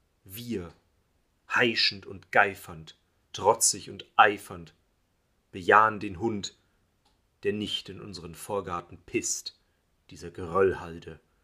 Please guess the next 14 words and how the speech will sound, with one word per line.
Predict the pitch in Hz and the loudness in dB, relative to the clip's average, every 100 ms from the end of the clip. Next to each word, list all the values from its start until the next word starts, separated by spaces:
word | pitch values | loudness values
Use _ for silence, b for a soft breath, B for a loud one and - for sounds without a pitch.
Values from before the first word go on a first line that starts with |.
| _ _ _ - | _ _ _ -20
adulter | - 120 120 113 107 | -4 0 0 0 -4
Selbstoptimierung | 90 98 101 - - 104 - - 92 90 90 82 85 80 _ _ _ _ _ _ _ - | 0 2 2 -2 -10 -10 -6 -8 -8 -6 -6 -6 -10 -12 _ _ _ _ _ _ _ -14
und | 120 104 | -4 0
Sinnbild | 110 117 104 82 90 87 - - _ _ _ _ | 2 2 0 -4 -4 -6 -10 -20 _ _ _ _
des | 95 - | -14 -6
Gewordenseins, | 120 - 101 95 98 85 90 80 78 - - - _ _ _ _ _ _ _ - | -4 6 6 6 2 -6 -6 -8 -4 -4 -4 -8 _ _ _ _ _ _ _ -18
pflegeleicht | - - 127 117 110 107 101 - | -4 4 4 6 4 4 2 -4
und | 101 87 | -12 -12
grau | - 92 98 95 92 _ _ _ _ _ | 2 8 8 8 0 _ _ _ _ _
und | 101 | -14
dazwischen | 80 - - 117 110 107 98 95 _ _ _ _ _ _ _ _ | -4 2 2 4 2 -2 -8 -18 _ _ _ _ _ _ _ _
Stechgras | - - 117 - - 113 101 101 104 | -4 -2 -2 -6 -12 -2 2 2 0
und | - 104 - | -6 -10 -8
Kakteen. | - - - 107 90 82 - | -8 -4 2 2 2 -6 -16